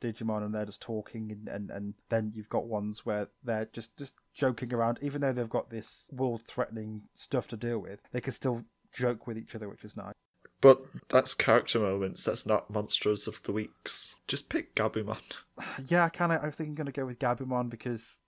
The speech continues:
Speaker 1: in five minutes he turned Matt from this angsty teen into, "Now I have feelings and it's okay." So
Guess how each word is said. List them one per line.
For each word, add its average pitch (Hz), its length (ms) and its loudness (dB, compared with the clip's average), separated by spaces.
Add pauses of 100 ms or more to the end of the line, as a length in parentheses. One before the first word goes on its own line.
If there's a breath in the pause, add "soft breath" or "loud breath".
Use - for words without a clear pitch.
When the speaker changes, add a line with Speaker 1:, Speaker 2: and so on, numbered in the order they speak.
(140)
Speaker 1:
in 147 160 4
five 143 480 8
minutes 127 440 0
he 131 160 -2
turned 123 460 0
Matt 120 280 -2
from 120 280 -2
this 117 200 -4 (100)
angsty 120 440 -8
teen 113 320 -4
into, 110 460 -4 (160)
"Now 165 180 4
I 180 80 4
have 160 200 0
feelings 185 480 2
and 160 80 -2
it's 196 240 -4
okay." 180 600 -4 (340 loud breath)
So 110 420 0